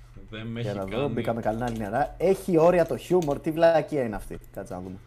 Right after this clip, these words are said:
Speaker 2: Ωραία. Ας αρχίσουμε, καλό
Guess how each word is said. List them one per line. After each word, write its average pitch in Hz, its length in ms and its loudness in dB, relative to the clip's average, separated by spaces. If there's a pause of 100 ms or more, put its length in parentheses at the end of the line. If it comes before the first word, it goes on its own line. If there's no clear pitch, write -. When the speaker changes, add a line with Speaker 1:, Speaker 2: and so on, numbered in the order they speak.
(2000)
Speaker 2:
Ωραία. 92 360 -6 (560)
Ας - 120 -10
αρχίσουμε, 160 440 -4
καλό 143 280 0